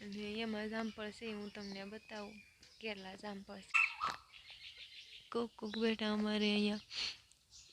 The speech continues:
પંખી આવે. અમે તો કંઈ ખાતા નથી હમણાં, શિયાળો છે ને ટાઈટના. ઉધરસની ને બીમા-, બીક લાગે એટલે બીમાર થઈ જવાની. આ બદામ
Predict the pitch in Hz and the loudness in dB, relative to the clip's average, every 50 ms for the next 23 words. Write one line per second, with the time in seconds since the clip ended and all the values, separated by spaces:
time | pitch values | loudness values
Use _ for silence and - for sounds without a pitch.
0 | - - 262 254 233 233 226 - - 226 220 226 233 233 226 214 208 190 - - | -2 2 6 6 8 6 6 4 4 4 4 4 4 4 4 4 2 0 -4 -8
1 | - - - - - - - - - 233 233 226 226 226 220 - - 226 220 214 | -10 -10 -8 -8 -8 -8 -8 -4 -2 2 4 6 6 6 6 4 2 2 2 2
2 | 220 - - - - - 226 220 - - 226 240 226 - - 226 220 220 226 220 | 2 0 -6 -10 -6 -2 -2 -2 -2 -2 -2 -4 -2 -2 0 2 6 6 6 6
3 | - - 214 208 208 202 202 202 202 202 - - - - - - - - - - | 6 4 4 6 6 6 4 4 4 2 0 -4 -12 -20 -20 -18 -18 -18 -20 -14
4 | - - - - - 226 220 220 214 214 208 208 214 214 214 - 240 240 226 214 | -8 -6 -4 0 4 6 6 6 6 6 4 4 4 4 4 4 4 6 6 6
5 | 208 - 220 208 202 202 196 - 208 202 208 220 - - - - - - - - | 6 6 4 6 6 6 6 6 6 8 10 8 8 8 4 -2 -2 2 10 12
6 | - - - - - - - - - - - - - - - - - - - 233 | 12 12 10 6 -8 -6 -6 -4 -4 -6 -6 -10 -14 -16 -18 -14 -6 -2 0 2
7 | 202 - 214 214 208 202 - - 208 202 202 202 196 208 214 202 202 202 202 196 | 2 4 6 6 4 4 2 0 2 2 4 4 4 4 4 4 2 2 0 0
8 | 196 190 190 190 196 196 196 196 214 208 196 - 208 196 196 202 202 - 208 196 | -2 -2 -2 0 0 0 2 4 4 4 2 0 -4 -4 -4 -6 -6 -8 -8 -6
9 | 196 202 196 202 202 190 190 185 - - - 208 214 208 202 196 196 190 - 214 | -6 -6 -6 -6 -6 -8 -8 -6 -6 -2 0 4 4 4 6 4 4 2 2 0
10 | 202 202 202 202 196 202 202 208 220 233 - - - - - - - - - - | 0 -2 -2 -2 -2 -2 -4 -4 -4 -6 -8 -10 -14 -14 -14 -16 -16 -18 -18 -20
11 | - - 226 226 220 208 220 226 208 226 220 214 208 | -6 -2 0 2 4 6 6 8 8 8 8 8 8